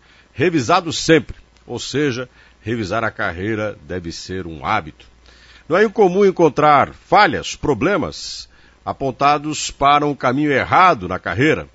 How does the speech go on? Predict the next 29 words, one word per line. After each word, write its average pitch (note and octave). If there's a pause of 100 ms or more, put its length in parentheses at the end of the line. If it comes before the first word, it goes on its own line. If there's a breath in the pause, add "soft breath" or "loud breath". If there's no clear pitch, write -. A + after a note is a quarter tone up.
Se -
prevê B2+
uma C#3
coisa, C3+ (600 soft breath)
se -
vai A2+
seguindo A2+
outra. D3 (180)
Por C3+
isso G#3
é G#3
preciso D#3+ (260 soft breath)
refazer C#3+
os A#2
planos C#3 (320 soft breath)
e A#2
encontrar C#3+
o C3+
caminho G#2+
certo. - (500 soft breath)
Marçal, G3
quais B3+ (320 soft breath)
são G3
as -
três B3
etapas A#2+
imprescindíveis E3+
para C#3+
solucionar C#3